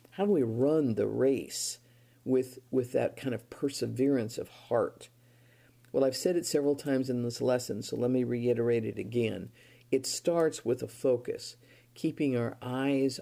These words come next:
on Jesus. Paul, or Peter rather, got to walk on water as long as his eyes were on Jesus. You and I can endure, we can persevere, we can find victory in any set of circumstances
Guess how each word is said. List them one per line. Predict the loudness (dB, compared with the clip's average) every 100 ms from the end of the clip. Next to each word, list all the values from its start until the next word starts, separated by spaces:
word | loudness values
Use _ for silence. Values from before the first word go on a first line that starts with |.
| -8
on | -6 -4 -4 -4 -6 -10
Jesus. | -10 -4 -4 -4 -10 -14 -16 -16 -20 _ _ _ _ _
Paul, | -4 0 2 2 0
or | -4
Peter | -2 0 2 2
rather, | 0 0 -2
got | 0 -2 -2
to | 0
walk | 2 2 0 -6
on | -4 0
water | 2 2 -2 -4 -12 -20 _
as | -6 0
long | 2 4 4
as | 4
his | 2 0 -4
eyes | -6 -4 -4 -4
were | -8
on | -6 -6
Jesus. | -2 -2 -2 -6 -12 -18 -20 _ _ -20 -20 -8
You | 0 2 4
and | 2
I | 2 2
can | -2 -4 -4 0
endure, | 0 2 2 2 0 -2 -8 _ _
we | -4 -2
can | -2 -2
persevere, | 0 0 -2 -4 0 0 0 -2 -8 _ _ 0
we | 0
can | 2 -2
find | -2 0 0
victory | -2 -2 -2 -2 -4 -4 -2
in | 0 -2 -2 0
any | 2 2 0
set | -2 -4 -2
of | -2
circumstances | -2 -2 -4 -12 -12 -14 -14 -16 -18